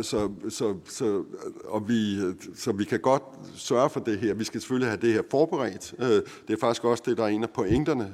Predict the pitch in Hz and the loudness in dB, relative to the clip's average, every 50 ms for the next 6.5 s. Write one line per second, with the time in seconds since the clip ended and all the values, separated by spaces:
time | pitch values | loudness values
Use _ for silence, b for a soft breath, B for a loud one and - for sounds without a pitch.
0 | - - 127 120 101 92 - 120 117 117 110 - - - - 98 92 - - 98 | -6 -4 -2 0 0 0 2 4 4 4 4 2 -4 -4 -4 -4 -4 -4 -6 -6
1 | 98 92 98 95 101 107 107 - - - - - 127 135 - 165 135 - - 107 | -2 0 2 2 2 2 0 0 -4 -6 -2 -2 -2 0 0 -4 -6 -4 -4 -6
2 | 92 - 101 92 - 98 90 98 107 110 - 90 82 71 80 90 90 B B B | -6 -6 -8 -10 -6 -4 -2 -2 -2 -2 -2 -2 -2 -2 -4 -8 -10 B B B
3 | B B B B - - - 117 110 120 131 120 - - 127 107 98 95 - - | B B B B -8 0 2 2 4 4 2 -2 0 2 4 4 4 2 2 0
4 | - 101 95 - 107 104 98 95 92 - 95 98 - 104 95 - - - 147 156 | -2 -2 -2 0 0 0 0 0 -2 -4 -8 -6 -6 -6 -4 -2 0 2 4 4
5 | 147 - 139 131 110 - B B B B B B - - - 104 - - - 98 | 4 2 0 -2 -4 -6 B B B B B B -6 -2 0 0 0 -2 -8 -12
6 | 101 107 - - - 127 113 98 104 98 | -12 -12 -10 0 4 4 4 4 4 0